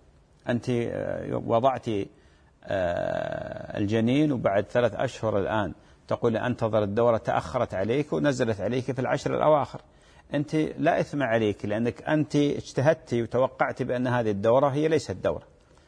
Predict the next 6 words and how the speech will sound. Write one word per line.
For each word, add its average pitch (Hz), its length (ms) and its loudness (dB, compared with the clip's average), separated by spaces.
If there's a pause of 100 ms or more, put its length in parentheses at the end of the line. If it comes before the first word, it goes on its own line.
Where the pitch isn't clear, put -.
(280)
فأخت - 460 -2
الفاضلة، 120 420 2
ذمتك 127 480 -2
مشغولة 110 500 -2
الآن 92 320 -2
بقضاء 113 520 2